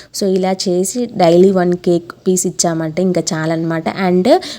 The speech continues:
పిల్లలకి ఇది స్నాక్స్‌కి కూడా పెట్టచ్చు అనమాట, స్కూల్కి వెళ్ళే పిల్లలకి. కి-, ఇలా నార్మల్గా ఉంటే కేక్ పిల్లలు ఇష్టపడరు కదా, so కొంచెం గార్నిష్ చేసి కొంచెం బయట కొనుక్కున్న కేక్‌ల వల్ల కనిపించాలని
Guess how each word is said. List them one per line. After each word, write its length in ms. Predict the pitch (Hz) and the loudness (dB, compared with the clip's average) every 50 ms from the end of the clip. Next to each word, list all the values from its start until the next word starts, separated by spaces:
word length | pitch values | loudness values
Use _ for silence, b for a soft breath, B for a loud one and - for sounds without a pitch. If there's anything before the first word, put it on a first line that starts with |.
| B B | B B
పిల్లలకి 520 | 202 190 190 202 196 214 208 208 - 208 | 0 2 2 2 0 0 -2 -4 -6 -6
ఇది 500 | 214 226 - 208 196 185 202 220 254 - - - | -6 -4 0 0 0 2 0 0 -2 -6 -6 -2
స్నాక్స్‌కి 600 | - - 226 214 196 185 185 185 - - - 226 | 0 2 4 4 4 4 4 2 0 -2 -2 -2
కూడా 360 | 202 - 208 214 208 196 196 | -4 0 2 4 4 4 4
పెట్టచ్చు 440 | 202 - 185 180 - - 165 165 - | 2 2 0 -2 -2 -4 -4 -2 -2
అనమాట, 360 | 165 160 160 160 160 156 165 | -2 -2 -2 -4 -4 -4 -4
స్కూల్కి 440 | 170 - - - 175 180 180 175 180 | -4 -2 2 4 4 4 4 4 4
వెళ్ళే 200 | 170 160 160 160 | 4 6 6 4
పిల్లలకి. 600 | 160 165 160 160 160 156 156 156 - 196 247 320 B B B B B | 4 4 2 2 2 2 0 0 0 0 0 0 B B B B B
కి-, 100 | - 220 - _ _ _ _ _ _ _ - | 0 0 0 _ _ _ _ _ _ _ 2
ఇలా 200 | 226 226 226 233 | 4 6 6 8
నార్మల్గా 580 | 233 226 208 196 190 196 202 220 226 233 226 233 | 6 4 4 2 2 0 0 -2 -2 -2 0 0
ఉంటే 200 | 226 226 220 220 | 0 0 -2 0
కేక్ 300 | 214 - 208 202 196 - 202 202 | 2 2 4 4 4 2 4 6
పిల్లలు 280 | 196 190 190 196 190 | 6 8 8 8 8
ఇష్టపడరు 500 | 180 180 - - 202 190 196 180 175 170 | 6 6 4 2 2 4 4 4 4 2
కదా, 360 | 170 - 165 156 160 170 202 | 2 2 0 2 2 0 0
so 300 | 240 - - 214 196 180 | 0 0 2 2 0 0
కొంచెం 520 | 180 - 196 190 185 180 - - 262 269 269 247 - - B B B B B B 196 208 | 0 0 0 0 2 2 2 4 4 2 2 0 -6 -12 B B B B B B 0 2
గార్నిష్ 440 | 190 180 185 196 202 196 - - | 4 4 4 4 4 2 2 2
చేసి 320 | 196 180 175 - - 233 240 | 2 2 2 2 0 -2 -2
కొంచెం 560 | 233 - 190 185 185 180 - 208 196 185 180 - - - 175 _ _ - 202 | 0 0 0 0 0 0 0 0 0 0 -2 -6 -8 -10 -10 _ _ -4 0
బయట 300 | 185 202 196 190 190 220 | 2 4 4 4 4 4
కొనుక్కున్న 480 | 226 240 233 220 214 - 220 202 196 | 4 4 2 2 0 -2 -4 -4 -4
కేక్‌ల 520 | 185 - - - 185 180 180 185 202 196 190 | -4 -2 0 2 4 4 4 4 4 4 6
వల్ల 200 | 180 175 175 175 | 6 6 4 4
కనిపించాలని 720 | 170 - 170 165 165 165 175 175 180 175 170 165 165 165 | 2 2 0 0 2 2 4 6 6 6 6 4 2 0